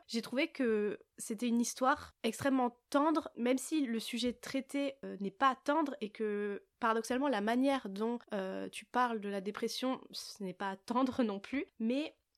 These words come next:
j'ai pas trouvé ça triste non plus. C'est comme si, d'une certaine manière, le, le, le personnage d'A-, d'Anaïs incarnait constamment cette nuance qui est, je pense, très, euh, humaine finalement, ce mélange entre ombre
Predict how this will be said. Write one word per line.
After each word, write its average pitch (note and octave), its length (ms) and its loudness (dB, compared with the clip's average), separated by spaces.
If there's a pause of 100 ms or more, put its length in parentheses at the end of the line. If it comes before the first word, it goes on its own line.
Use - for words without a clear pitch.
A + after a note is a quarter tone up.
(200)
j'ai A#3 160 0
pas F#4 100 4
trouvé D4+ 220 0
ça A#3+ 180 0
triste D4+ 400 -4
non C4+ 180 2
plus. C4+ 300 -6
C'est A#3+ 160 0
comme D#4+ 220 2
si, C4+ 320 -6
d'une A3+ 160 -4
certaine A3+ 340 -2
manière, C4 400 0 (140)
le, A3 220 0
le, G#3 140 -2 (140)
le A3 120 -4
personnage C4 560 2
d'A-, A3+ 160 -2
d'Anaïs A3+ 720 -2
incarnait A#3 460 0
constamment C4 400 0
cette A3+ 300 -4
nuance B3 680 0 (140)
qui - 180 -8
est, F#3+ 40 -2
je F#3 100 -6
pense, A3 420 -4
très, G3+ 320 -4
euh, F#3+ 140 -2
humaine A3 340 2
finalement, A3 440 -2
ce - 140 -6
mélange A3+ 380 0
entre G3 400 -4 (140)
ombre A#3+ 340 2